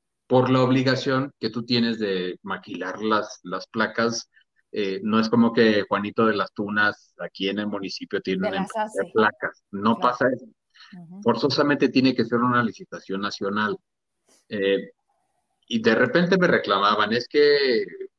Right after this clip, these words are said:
Speaker 1: ¿por qué no le da la licitación a, a empresas locales? Pues es que, desgraciadamente, eh, las empresas lo-, locales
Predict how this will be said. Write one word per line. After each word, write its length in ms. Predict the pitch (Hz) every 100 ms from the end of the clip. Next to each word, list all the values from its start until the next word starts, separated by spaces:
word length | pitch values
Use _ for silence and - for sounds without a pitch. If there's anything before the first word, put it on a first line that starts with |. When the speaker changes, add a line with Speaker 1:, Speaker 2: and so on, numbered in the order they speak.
| _
Speaker 1:
¿por 160 | 110
qué 220 | - 139 143
no 400 | 143 147 147 143
le 140 | 131
da 280 | 117 123 139
la 100 | 135
licitación 640 | 131 113 _ - 98 113 120
a, 320 | 123 117 95 80 _ 85 85
a 60 | 87
empresas 420 | 90 107 - 107
locales? 580 | 104 - 117 110 101 _ _ _
Pues 180 | 107 -
es 120 | 120
que, 200 | - 143 139 -
desgraciadamente, 1000 | 131 95 92 - 120 123 123 110 - 87 - _ _ _ _ _ _ _ -
eh, 120 | -
las 240 | - 101 -
empresas 360 | 110 123 127 160
lo-, 200 | 139 -
locales 640 | 110 110 110 117 127 123